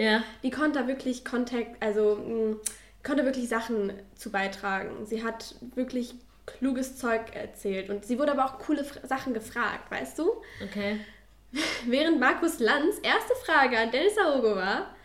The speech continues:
Speaker 2: "Dennis, hast du denn auch schon mal Alltagsrassismus erlebt?"
Speaker 1: Aber das ist
Speaker 2: Stopp,
Speaker 1: so
Speaker 2: stopp,
Speaker 1: oft
Speaker 2: stopp, stopp,
Speaker 1: so.
Speaker 2: stopp, stopp, stopp,
Speaker 1: Okay,
Speaker 2: warte.
Speaker 1: sorry, sorry, sorry.
Speaker 2: "Hast du auch schon mal Alltagsrassismus erlebt? Was waren denn so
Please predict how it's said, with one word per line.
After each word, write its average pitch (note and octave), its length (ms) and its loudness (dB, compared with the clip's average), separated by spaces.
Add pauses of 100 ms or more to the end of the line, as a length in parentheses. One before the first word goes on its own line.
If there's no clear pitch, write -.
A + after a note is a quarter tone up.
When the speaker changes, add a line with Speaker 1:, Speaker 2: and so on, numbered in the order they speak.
(560)
Speaker 2:
"Dennis, B3 460 0 (360)
hast - 160 -10
du B3 80 -2
denn D#4 200 0
auch B3 200 0
schon E4+ 200 -2
mal E4 200 0
Alltagsrassismus F4+ 1040 -4
erlebt?" G4+ 540 -4
Speaker 1:
Aber B3 200 0
das C4+ 280 2
ist D4+ 180 2
Speaker 2:
Stopp, C#4 220 8
Speaker 1:
so - 40 -4
Speaker 2:
stopp, D4 120 6
Speaker 1:
oft - 80 0
Speaker 2:
stopp, C#4+ 120 6
stopp, C#4+ 240 4
Speaker 1:
so. E4+ 60 0
Speaker 2:
stopp, D#4+ 160 2
stopp, E4+ 140 -2
stopp, C4+ 140 0
Speaker 1:
Okay, A#3 100 0
Speaker 2:
warte. A3+ 140 2
Speaker 1:
sorry, A3 200 4
sorry, G#3+ 180 -6 (100)
sorry. G3 200 -8 (760)
Speaker 2:
"Hast D#4 200 -4
du F4 120 4
auch C4 220 -6
schon A3 160 -6
mal G3+ 220 0
Alltagsrassismus D#4 1040 -4
erlebt? - 560 -6 (1200)
Was C#4+ 200 -4
waren E4 220 0
denn D4+ 220 0
so C4+ 360 0